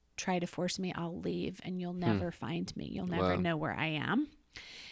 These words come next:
Speaker 1: And so, you know, you need to let me do this my way. And it was scary. I mean, I remember at one point feeling like, "God, I, I wish I hadn't have done this," you know?
Speaker 2: Hmm.
Speaker 1: But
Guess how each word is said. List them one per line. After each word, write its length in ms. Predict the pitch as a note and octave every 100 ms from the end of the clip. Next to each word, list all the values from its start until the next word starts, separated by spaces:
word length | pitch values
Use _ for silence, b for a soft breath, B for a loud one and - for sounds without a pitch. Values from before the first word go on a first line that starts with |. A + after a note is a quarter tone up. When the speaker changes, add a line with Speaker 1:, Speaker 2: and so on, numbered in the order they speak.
| B B
Speaker 1:
And 220 | G#3 G#3+
so, 500 | G#3 - G#3 G3 G3 - _
you 200 | - G#3+
know, 100 | G3+
you 220 | F#3+ G3
need 260 | G3 F#3 F3+
to 140 | -
let 260 | F#3+ F3+ -
me 320 | F#3 F3+ F3+ B B B -
do 180 | F3 F3
this 300 | E3 E3 -
my 180 | D#3+ E3
way. 220 | A#3 A3+
And 100 | C4+
it 80 | D4
was 140 | F4+
scary. 540 | - - A3+ D#4+ F#3+ -
I 80 |
mean, 160 | G#3+ A3
I 80 | G#3+
remember 480 | A3+ A#3+ A#3+ A#3+ A#3+
at 120 | -
one 280 | G#3 G#3+ A3
point 560 | A3 G#3+ G#3 - -
feeling 400 | - A#3+ A3 G#3
like, 320 | F#3+ F3+ - - -
"God, 240 | A3+ A3
I, 240 | G3 F#3 -
I 80 | F#3+
wish 300 | G3+ G3+ -
I 220 | G3 F#3 _ _
hadn't 300 | - G3+ F#3+ F3+
have 120 | F3
done 260 | F3 E3+
this," 480 | G#3+ F4+ - - - -
you 100 | A3
know? 240 | A3 B3 B
Speaker 2:
Hmm. 240 | B F#2+ F#2 F2+ B B B
Speaker 1:
But 220 | F3 F3